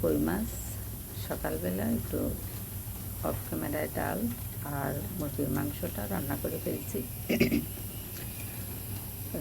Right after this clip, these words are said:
সবগুলো নিয়ে যদি ভিডিওটা শুরু করি, ভিডিও করার সময় যে একটা ঝামেলা লাগে, যেরকম ভিডিও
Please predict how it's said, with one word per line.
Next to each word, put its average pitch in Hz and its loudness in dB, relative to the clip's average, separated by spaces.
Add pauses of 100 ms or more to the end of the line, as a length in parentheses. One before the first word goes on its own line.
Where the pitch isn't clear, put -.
(140)
সবগুলো 170 2 (200)
নিয়ে 165 6 (160)
যদি 165 2 (120)
ভিডিওটা 151 2 (500)
শুরু 151 2 (100)
করি, 175 4 (540)
ভিডিও 143 6 (140)
করার 156 2 (100)
সময় 202 2
যে 185 6 (1080)
একটা 175 2 (100)
ঝামেলা 165 6 (680)
লাগে, 175 4 (100)
যেরকম 190 4 (260)
ভিডিও 147 4